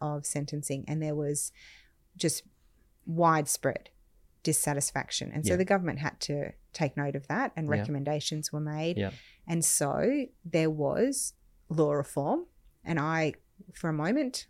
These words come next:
Speaker 1: was excited at the
Speaker 2: Mm.
Speaker 1: progress we were making. And so the reform was based on the recommendations that a new murder charge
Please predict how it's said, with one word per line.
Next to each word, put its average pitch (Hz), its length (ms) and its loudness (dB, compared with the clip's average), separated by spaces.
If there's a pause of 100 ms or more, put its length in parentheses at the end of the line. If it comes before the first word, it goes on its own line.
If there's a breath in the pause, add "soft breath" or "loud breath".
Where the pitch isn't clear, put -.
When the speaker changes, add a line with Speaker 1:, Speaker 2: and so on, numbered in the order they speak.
Speaker 1:
was - 160 2
excited 202 600 2 (140)
at 110 120 4
the 104 60 4
Speaker 2:
Mm. 98 60 2
Speaker 1:
progress 180 480 4
we 170 80 4
were 165 100 2
making. 175 460 -2 (480 loud breath)
And 170 160 0
so 170 260 4 (100)
the 180 140 6
reform 226 600 6
was - 600 2 (600)
based 170 400 6
on 208 100 4
the 202 80 6
recommendations 180 1000 0
that 156 340 2
a 165 120 0
new 170 640 2
murder 147 340 2
charge - 640 -6